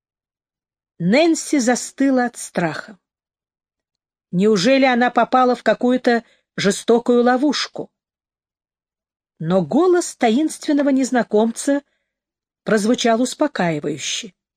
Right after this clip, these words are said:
«Не бойтесь, я не собираюсь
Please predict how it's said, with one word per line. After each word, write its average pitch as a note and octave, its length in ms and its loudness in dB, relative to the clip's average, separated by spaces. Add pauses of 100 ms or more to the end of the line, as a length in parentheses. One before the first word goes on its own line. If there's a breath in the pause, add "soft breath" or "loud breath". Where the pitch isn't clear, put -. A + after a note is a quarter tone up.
(500)
«Не G3 180 0
бойтесь, - 680 -2 (840)
я G3+ 240 0
не B3 140 2
собираюсь C#4+ 720 -2